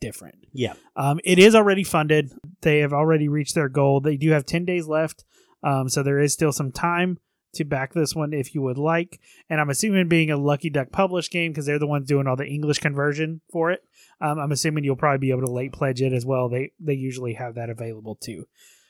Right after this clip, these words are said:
Speaker 1: So, um, definitely something to keep an eye on. Um, if any of these games interest you, go take a look at 'em. Um, pledge if you want to, or just go in for a dollar to keep track of 'em. You know, you do you.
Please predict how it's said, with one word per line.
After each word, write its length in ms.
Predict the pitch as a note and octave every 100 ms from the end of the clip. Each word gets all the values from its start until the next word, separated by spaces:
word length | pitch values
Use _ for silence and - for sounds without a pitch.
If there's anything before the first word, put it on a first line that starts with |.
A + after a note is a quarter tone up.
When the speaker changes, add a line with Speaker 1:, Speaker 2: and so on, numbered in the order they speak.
| _
Speaker 1:
So, 380 | - - C#3+ C#3 -
um, 300 | D#3 D3+ D3
definitely 300 | G#3+ A#3 A3
something 320 | G#3 G3 G3
to 140 | E3+ E3
keep 260 | - F#3
an 80 | E3
eye 220 | D3 A3+
on. 320 | G#3 G3 G3 - -
Um, 220 | C#3+ D3+
if 140 | D3
any 160 | E3 F3
of 60 | D#3+
these 160 | D#3
games 240 | D3+ C#3+ C#3
interest 320 | E3+ F#3 -
you, 180 | G3 F3+
go 160 | D3+
take 220 | C#3 D#3+ D3+
a 60 |
look 180 | C#3+ F#3+
at 140 | F3+ F#3+
'em. 160 | G3 - _ _ -
Um, 220 | C#3 C3
pledge 360 | - D3+ D3
if 120 | D3 E3
you 140 | D3+
want 220 | E3 F#3+
to, 280 | G#3 G3+ G3
or 220 | - D3
just 340 | C#3+ C#3 - F3+
go 200 | D3 D3
in 80 | C3+
for 160 | C#3+
a 60 | C3
dollar 280 | D3 E3+ E3+
to 80 | C#3
keep 200 | E3 -
track 260 | F3+ E3+
of 100 | F3+
'em. 220 | F3+ E3+ - _ -
You 140 | C#3+
know, 160 | B2+ B2+
you 140 | D#3 C#3+
do 80 | C#3+
you. 300 | C#3 A2+